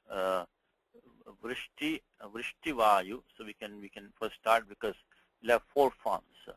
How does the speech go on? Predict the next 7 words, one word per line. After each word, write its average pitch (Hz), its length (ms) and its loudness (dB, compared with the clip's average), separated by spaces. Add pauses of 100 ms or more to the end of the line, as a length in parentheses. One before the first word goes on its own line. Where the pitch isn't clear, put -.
(400)
We'll 110 100 -12
have 107 260 4 (180)
Vrishti, 117 520 -4 (840)
Vrishti 117 760 -2
Va, 107 720 10 (800)
Vrishti 120 340 -2
Vayu. 98 580 4